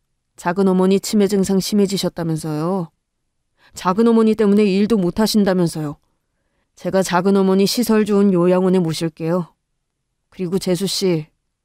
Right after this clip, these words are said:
우리 집 일 조금씩 도와주면 꼬박꼬박 월급도 넉넉하게 드릴게요. 그렇게 딱 이 년만 고생하면 재수 씨는 그냥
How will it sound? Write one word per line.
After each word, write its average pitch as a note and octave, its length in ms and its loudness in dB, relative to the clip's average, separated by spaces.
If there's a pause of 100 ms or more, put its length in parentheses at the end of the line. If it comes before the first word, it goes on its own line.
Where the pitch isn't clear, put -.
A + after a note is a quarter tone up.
(100)
우리 G3 240 -2
집 G#3 120 -2 (120)
일 G#3 120 4
조금씩 F#3+ 460 -6
도와주면 F3+ 540 -2 (500)
꼬박꼬박 F#3 640 -2
월급도 F3+ 420 -2
넉넉하게 F#3 520 0
드릴게요. E3 480 -6 (1000)
그렇게 - 260 -16
딱 G3+ 300 -2
이 F3+ 80 0
년만 G3 260 2
고생하면 F3 640 -2 (840)
재수 F#3+ 320 -2
씨는 A3+ 300 2
그냥 G#3+ 420 0